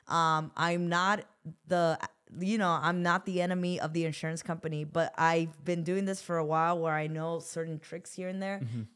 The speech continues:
Speaker 1: that, you know, insurance companies do. So make sure to talk to a lawyer. Don't give a recorded statement. Um, if you're injured, go to the doctor. If you don't know how to pay for it, talk to a lawyer.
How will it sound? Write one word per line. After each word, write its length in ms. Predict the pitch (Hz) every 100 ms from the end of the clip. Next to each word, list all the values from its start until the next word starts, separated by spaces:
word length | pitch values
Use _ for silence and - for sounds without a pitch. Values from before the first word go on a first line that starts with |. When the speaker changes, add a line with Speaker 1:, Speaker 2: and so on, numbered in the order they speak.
| -
Speaker 1:
that, 340 | 160 160 156 - -
you 80 | 202
know, 140 | 185
insurance 340 | 180 - 185 180
companies 480 | 185 175 180 175
do. 240 | 175 233 208 - - -
So 560 | 190 185 175 170 - _ _ _ _ _ _ 117
make 320 | 170 190 214
sure 160 | - 247
to 80 | 233
talk 300 | 185 180 -
to 100 | 220
a 80 |
lawyer. 400 | 214 175 170 170
Don't 260 | 165 165 170
give 160 | 185 196
a 80 |
recorded 400 | 220 214 214 196
statement. 680 | 196 - 180 170 175 170 160 - _ _ _ -
Um, 380 | 175 170 170
if 160 | 160 170
you're 120 | 185
injured, 420 | - 190 202 220
go 160 | 196 175
to 80 | 214
the 100 | 226
doctor. 600 | 202 175 180 190 190 190
If 280 | 156 170 170
you 240 | 180 185
don't 160 | 208 190
know 140 | 185
how 160 | 180 175
to 80 |
pay 240 | 160 180 180
for 280 | - 196 190
it, 220 | 175 -
talk 280 | 170 170 -
to 100 | 214
a 80 |
lawyer. 500 | 214 180 175 175 180